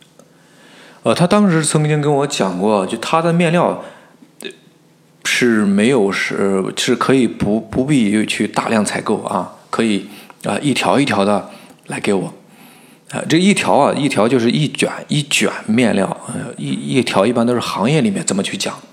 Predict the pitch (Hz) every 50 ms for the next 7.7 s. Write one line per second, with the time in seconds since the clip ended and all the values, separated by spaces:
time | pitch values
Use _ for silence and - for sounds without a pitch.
0 | - - - - - - - - - - - - - - - - - - - -
1 | - _ _ _ _ _ - 117 120 160 175 170 165 170 180 202 190 156 175 160
2 | - - - 160 156 143 127 120 - - 147 151 151 - - 104 98 - - -
3 | - - - - _ - - - 104 135 160 175 127 - - - 113 - - -
4 | - - 101 - - - - - _ _ _ _ _ - - 95 90 87 - 123
5 | 107 113 110 - - - - 110 110 117 127 135 123 107 95 92 98 101 - 110
6 | 98 98 - 127 101 101 101 104 101 101 101 - - - - - - _ _ -
7 | - 113 110 104 - 120 107 104 101 101 101 101 95